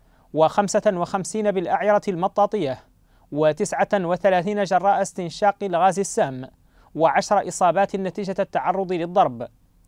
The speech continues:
وأعلنت الجمعية رفع حالة الطوارئ إلى الدرجة الثالثة واستنفار طواقمها العاملة في محافظات الضفة الغربية والقدس المحتلة إثر المواجهات المتواصلة مع جيش الاحتلال ومستوطنيه.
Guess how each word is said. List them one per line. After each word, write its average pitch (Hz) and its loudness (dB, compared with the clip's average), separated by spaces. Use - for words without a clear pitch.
وأعلنت 190 2
الجمعية 202 0
رفع 185 2
حالة 208 4
الطوارئ 202 2
إلى 175 -2
الدرجة 202 0
الثالثة 185 0
واستنفار 196 -2
طواقمها 196 -2
العاملة 185 -4
في 196 -6
محافظات 185 0
الضفة 190 -4
الغربية 185 -2
والقدس 175 -4
المحتلة 165 -4
إثر 185 2
المواجهات 175 2
المتواصلة 190 -2
مع 175 -6
جيش 185 -2
الاحتلال 170 -4
ومستوطنيه. 175 -6